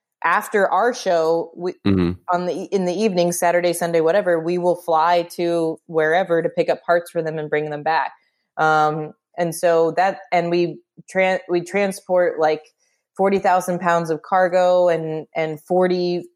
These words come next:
Speaker 1: uh, maintainers to every show site, um, so that the jets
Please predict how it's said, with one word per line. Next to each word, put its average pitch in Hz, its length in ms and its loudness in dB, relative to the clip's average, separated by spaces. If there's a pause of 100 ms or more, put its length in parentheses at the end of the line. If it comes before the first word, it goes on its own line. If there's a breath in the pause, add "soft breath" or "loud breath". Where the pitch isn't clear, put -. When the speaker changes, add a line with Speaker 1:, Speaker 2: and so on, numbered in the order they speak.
(360)
Speaker 1:
uh, 160 180 2
maintainers 165 640 0
to - 120 0
every 170 240 0
show 175 280 0
site, 180 460 2 (300 soft breath)
um, 165 160 0
so 165 180 0
that 156 300 2 (180)
the 151 640 2
jets 175 340 -2